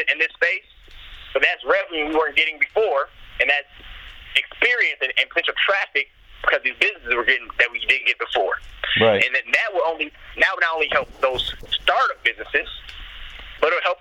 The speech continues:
Speaker 1: our current ones because now we can take some of the fi-, the, the tax burdens off of them that we, that we've been dependent on because of our lack of, uh, of growth. And so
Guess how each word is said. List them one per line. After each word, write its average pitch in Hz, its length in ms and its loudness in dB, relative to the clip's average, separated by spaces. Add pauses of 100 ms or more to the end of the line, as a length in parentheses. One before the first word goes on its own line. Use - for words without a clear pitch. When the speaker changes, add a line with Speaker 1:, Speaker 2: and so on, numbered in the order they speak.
(140)
Speaker 1:
our 123 160 2
current 233 400 2
ones 147 140 2
because 139 400 0
now 185 400 2 (500)
we 180 140 2
can 156 160 -2 (720)
take 196 160 -2
some 185 120 0
of 170 120 2
the - 40 -12
fi-, 175 220 2
the, 147 160 2
the - 140 -6
tax 185 320 -2
burdens 165 320 2
off 151 240 2
of 117 100 -8
them 175 220 0 (440)
that 139 100 2
we, 147 180 0
that 131 80 2
we've 135 160 -2
been 139 120 0 (160)
dependent 131 360 0
on 127 80 0
because 131 240 0
of 131 240 0
our 120 160 2
lack 135 240 0
of, 120 160 0 (440)
uh, 110 760 0
of 120 80 -2
growth. - 320 2 (960)
And 120 160 0
so 135 240 2